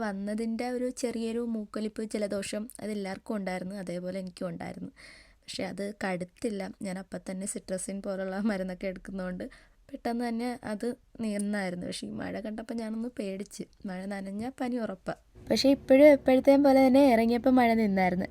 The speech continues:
അതുകൊണ്ട് കുഴപ്പമൊന്നുമില്ലായിരുന്നു. അടുത്ത ബസ്സും പെട്ടെന്ന് തന്നെ പിടിച്ച്. അപ്പോൾ ഇത് ഔട്ടർ ആയതുകൊണ്ട് കാണാൻ നല്ല ഭംഗിയുള്ള സ്ഥലങ്ങളൊക്കെ ആയിരുന്നു. കുറച്ച് നടക്കാനുണ്ടായിരുന്നു, എങ്കിലും വലിയ കുഴപ്പമില്ലായിരുന്നു. ഭംഗിയുള്ള സ്ഥലമൊക്കെ ആയതുകൊണ്ട് എല്ലാം കണ്ട് കണ്ടൊക്കെ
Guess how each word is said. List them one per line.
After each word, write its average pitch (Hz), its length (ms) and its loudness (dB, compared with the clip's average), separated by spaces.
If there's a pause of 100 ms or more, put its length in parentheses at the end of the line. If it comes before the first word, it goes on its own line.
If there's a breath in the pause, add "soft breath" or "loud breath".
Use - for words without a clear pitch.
അതുകൊണ്ട് 214 340 2
കുഴപ്പമൊന്നുമില്ലായിരുന്നു. 208 880 2 (140)
അടുത്ത 196 280 0
ബസ്സും 214 440 2
പെട്ടെന്ന് 190 340 4
തന്നെ 185 200 4
പിടിച്ച്. 175 280 -4 (120)
അപ്പോൾ 233 180 2
ഇത് 254 80 4 (100)
ഔട്ടർ 196 280 0
ആയതുകൊണ്ട് 254 340 6 (100)
കാണാൻ 202 340 2
നല്ല 254 220 4
ഭംഗിയുള്ള 226 460 2
സ്ഥലങ്ങളൊക്കെ 214 560 0
ആയിരുന്നു. 196 260 2 (160)
കുറച്ച് 208 260 0 (100)
നടക്കാനുണ്ടായിരുന്നു, 214 880 2 (100)
എങ്കിലും 202 340 2
വലിയ 233 260 2
കുഴപ്പമില്ലായിരുന്നു. 226 760 0
ഭംഗിയുള്ള 214 360 -2
സ്ഥലമൊക്കെ 220 440 0
ആയതുകൊണ്ട് 208 320 0
എല്ലാം 226 260 2
കണ്ട് 190 260 -2
കണ്ടൊക്കെ 190 300 -4